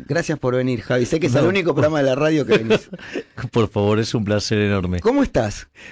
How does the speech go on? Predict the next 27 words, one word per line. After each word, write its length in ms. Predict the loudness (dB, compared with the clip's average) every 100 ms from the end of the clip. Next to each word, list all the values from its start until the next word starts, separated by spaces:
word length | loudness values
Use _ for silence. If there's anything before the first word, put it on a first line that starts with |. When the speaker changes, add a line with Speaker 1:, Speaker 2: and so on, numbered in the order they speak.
| -8
Speaker 2:
Bien, 360 | 0 4 4 4
bien, 320 | 4 4 2
bien. 360 | 2 0 -2 -6 _ _ -4
Estamos 480 | -2 0 0 0 0
con, 280 | 0 0
con 840 | -2 0 0 2 0 0 -2 -4 -8 _ -20 _ _
muy 200 | 2 2
expectantes, 1000 | 0 -4 -2 0 2 0 0 0 -2 -2
eh, 460 | -2 -2 -4 -8 -14 _ _
por 100 | -4
lo 80 | -2
de 60 | -2
mañana, 440 | -2 -2 -2 -2
¿no? 200 | -4 -6 -12 _ _ 0
Speaker 1:
Eh, 140 | 2
Speaker 2:
Ah, 120 | 2 0 -6
ya 380 | -4 0 4 4
es 240 | 2 0
hoy 180 | 2 2
mismo, 400 | 2 0 0 0
¿no? 60 | 4
Speaker 1:
ya, 100 | 2
ya 240 | 4 4
es 140 | 4 4
hoy. 260 | 2 0 -6 0
Speaker 2:
Eh, 260 | 2 4 6
Speaker 1:
¿Viste? 260 | 4 4